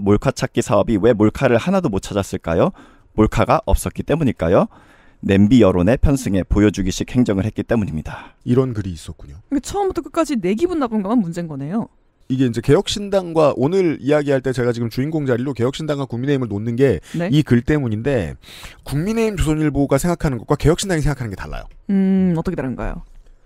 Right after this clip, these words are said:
Speaker 2: 개혁신당은 표현의 자유를 지키고 싶어 합니다.
Speaker 3: 음, 네.
Speaker 2: 자, 중요한 건 일단 피해자는 없죠.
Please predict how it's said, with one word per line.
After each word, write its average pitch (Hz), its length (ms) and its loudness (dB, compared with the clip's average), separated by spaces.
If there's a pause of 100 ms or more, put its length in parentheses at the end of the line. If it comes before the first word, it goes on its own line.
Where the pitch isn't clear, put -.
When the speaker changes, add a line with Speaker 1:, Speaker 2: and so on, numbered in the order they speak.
(320)
Speaker 2:
개혁신당은 139 840 2 (960)
표현의 196 320 2
자유를 120 280 4
지키고 95 300 -10
싶어 - 220 -2
합니다. 67 300 -8
Speaker 3:
음, 170 180 -2
네. 165 160 -6 (160)
Speaker 2:
자, - 140 -6
중요한 127 340 0
건 117 200 0
일단 120 200 -2
피해자는 160 300 2
없죠. 95 340 -6